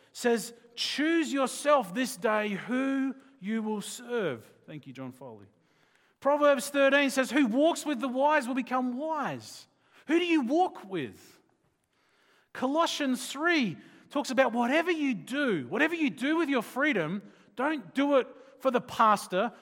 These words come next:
don't do it for your parents, do it for God. Whatever you do, whatever you do. Matthew six reminds us that we can't serve two masters.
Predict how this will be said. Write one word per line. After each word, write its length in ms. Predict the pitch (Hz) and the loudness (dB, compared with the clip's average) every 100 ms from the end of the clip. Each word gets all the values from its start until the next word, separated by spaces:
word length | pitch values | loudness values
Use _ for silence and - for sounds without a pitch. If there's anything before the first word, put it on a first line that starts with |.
| - | -2
don't 280 | 285 311 214 | 0 0 -2
do 180 | 294 | 0
it 80 | 285 | 0
for 100 | - | -4
your 160 | 247 233 | -6 -6
parents, 480 | 233 202 190 208 - | -4 -2 -2 -4 -8
do 260 | 277 311 247 | -4 0 2
it 100 | 226 - - _ _ | 0 -4 -20 _ _
for 160 | _ 180 _ | _ -20 _
God. 420 | - 202 202 123 87 _ _ _ _ _ _ _ _ _ _ _ _ _ _ _ _ _ _ _ | -20 -16 -16 -16 -20 _ _ _ _ _ _ _ _ _ _ _ _ _ _ _ _ _ _ _
Whatever 280 | 185 233 269 | -18 -12 -8
you 140 | 180 | -8
do, 120 | 107 82 _ _ _ _ _ _ _ _ _ _ | -12 -20 _ _ _ _ _ _ _ _ _ _
whatever 300 | - 240 277 | -18 -16 -12
you 200 | 269 180 | -12 -12
do. 180 | 104 80 _ _ _ _ _ _ _ _ _ _ _ _ _ _ _ _ _ _ _ _ _ _ | -14 -20 _ _ _ _ _ _ _ _ _ _ _ _ _ _ _ _ _ _ _ _ _ _
Matthew 300 | 214 254 262 | -8 -2 -2
six 360 | - 311 277 247 | -2 -4 -2 0
reminds 360 | 240 262 285 | 2 4 2
us 120 | 254 | 0
that 120 | 240 202 | -4 -4
we 80 | |
can't 380 | 220 - 277 269 | -8 -2 -2 -2
serve 880 | - - - - 302 285 247 220 170 | -8 -14 -12 -4 0 2 2 0 -4
two 340 | - 226 240 | -10 -8 -4
masters. 800 | 208 185 185 170 - 117 98 - | -4 -4 -4 -8 -14 -20 -20 -20